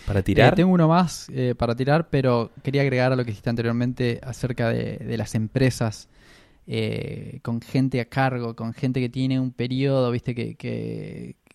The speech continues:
Speaker 2: que, que, viste, que, pongamos el mejor ejemplo, una, un presidente, ¿no? Dura cuatro años. Entonces, eh, vienen a arrasar con lo que sea,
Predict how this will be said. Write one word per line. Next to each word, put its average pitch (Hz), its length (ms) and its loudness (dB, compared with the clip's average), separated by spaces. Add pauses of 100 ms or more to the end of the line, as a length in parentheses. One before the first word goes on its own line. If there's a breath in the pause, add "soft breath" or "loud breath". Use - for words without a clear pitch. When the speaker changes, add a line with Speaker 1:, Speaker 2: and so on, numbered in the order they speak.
(160)
Speaker 2:
que, 131 220 -12
que, 127 260 -8
viste, 139 260 0
que, 131 100 -4 (680)
pongamos 165 320 4
el 147 60 4
mejor 143 220 2
ejemplo, 139 300 2
una, 120 680 0 (300)
un 143 120 -4
presidente, 123 560 4
¿no? 135 240 -4 (140)
Dura 151 220 6
cuatro 139 280 2
años. 113 360 -4 (320 loud breath)
Entonces, 139 480 6 (600 loud breath)
eh, 123 400 0
vienen 139 520 0
a 131 60 2
arrasar 143 420 0
con 143 100 2
lo 123 100 0
que 117 100 -4
sea, 143 460 0